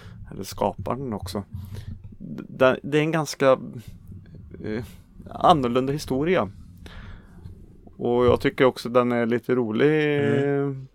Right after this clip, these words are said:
Speaker 1: på ett sätt, att, eh, Wonder Woman står för feminism och sånt. Och ja, han var väl inte riktigt feminist.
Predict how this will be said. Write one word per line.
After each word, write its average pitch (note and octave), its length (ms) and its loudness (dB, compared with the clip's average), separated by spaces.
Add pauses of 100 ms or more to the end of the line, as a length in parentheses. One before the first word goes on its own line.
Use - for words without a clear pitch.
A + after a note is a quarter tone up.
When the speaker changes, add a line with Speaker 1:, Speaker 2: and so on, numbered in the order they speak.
(100)
Speaker 1:
på D3 80 4
ett A#2+ 140 6
sätt, - 300 0
att, - 340 -2
eh, A2+ 440 2
Wonder A#2 340 2
Woman B2+ 300 0
står A2 440 0
för A2 320 0
feminism A2+ 840 -4
och C3+ 280 -2
sånt. - 420 -10
Och - 380 -2 (1600)
ja, C#3 420 2 (720)
han C3+ 1000 -6
var C#3+ 160 -2
väl D3 140 -6
inte A#2+ 220 -4
riktigt - 520 -6 (640)
feminist. G#2+ 680 -4